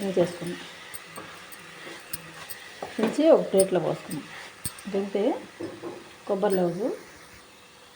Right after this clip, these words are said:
ఇదిగో ప్లేట్లో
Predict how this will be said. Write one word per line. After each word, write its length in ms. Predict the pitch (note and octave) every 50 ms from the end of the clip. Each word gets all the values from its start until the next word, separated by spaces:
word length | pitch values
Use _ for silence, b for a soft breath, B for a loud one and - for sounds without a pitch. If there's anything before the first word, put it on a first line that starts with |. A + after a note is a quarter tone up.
| - - - - - - - - - - - - - - - - - - - - - - - - - _ _ _ _ _ _ _
ఇదిగో 240 | - G3+ G#3 A3+ B3 C#4 D#4 D#4+ - - -
ప్లేట్లో 420 | - G#3+ A3+ A3 - - G#3 A3+